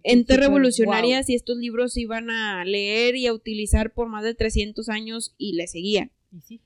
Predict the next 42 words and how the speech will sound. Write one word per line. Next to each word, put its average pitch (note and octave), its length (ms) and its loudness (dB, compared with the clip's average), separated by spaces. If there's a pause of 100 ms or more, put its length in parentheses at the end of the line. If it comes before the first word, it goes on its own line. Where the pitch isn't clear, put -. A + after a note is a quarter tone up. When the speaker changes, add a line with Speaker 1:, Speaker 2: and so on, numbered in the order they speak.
(320)
Speaker 1:
Y A#3+ 220 -4
lo G3+ 140 2
otro C4+ 520 2 (640)
era A3 320 -2
que G#3 240 -10
como G3+ 260 -14
quedó G#3 180 -8
embarazada, B3 720 -6
así A3 220 -16
como G#3 240 -20
hablamos, G#3+ 520 -20 (300)
este, F3 560 -12
Speaker 2:
Se G#3 80 -4
iba E3+ 160 -8
a D3+ 40 -20
morir. E3 220 -18 (320)
Speaker 1:
se - 160 -2
iba A3+ 160 -2
a A3+ 60 -4
morir A3+ 400 -6
porque B3 240 -6
ya G#3 120 -2
tenía A3 260 -8
cuarenta G#3+ 320 -12
años A#3 280 -14
y A#3 80 -10
la F3+ 460 -8
natalidad F#3+ 560 -10
decía G#3 420 -10
y G#3 80 -10
la F#3+ 120 -10
ciencia F#3 300 -18
decía G3 380 -12
que F#3+ 120 -16
era E3+ 140 -14
muy F#3+ 180 -16
probable F#3+ 300 -8
que - 100 -20
se - 120 -20
iba C3+ 80 -20
a - 40 -20
morir. - 180 -20